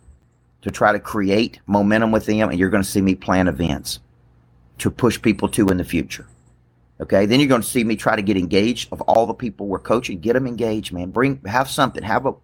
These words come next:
webinar, have a showcase, have an event, have a hunting club, have something to push people to in the future. It's this constant game of,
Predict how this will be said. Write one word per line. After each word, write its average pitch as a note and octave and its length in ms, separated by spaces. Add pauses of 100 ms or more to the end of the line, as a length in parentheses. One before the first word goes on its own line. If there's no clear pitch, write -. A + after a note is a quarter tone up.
webinar, A2 540 (460)
have B2+ 200
a C3+ 60
showcase, A2+ 680 (140)
have B2+ 240
an C3+ 80
event, A#2 440 (260)
have C3 220
a B2 80
hunting B2+ 300
club, G#2 360 (240)
have B2+ 220
something C#3+ 400
to G2+ 60
push - 460
people C3 300
to C3 220
in A2+ 80
the G2+ 40
future. A2 400
It's E2 160
this F#2 140
constant - 640
game G#2+ 440 (440)
of, G2 260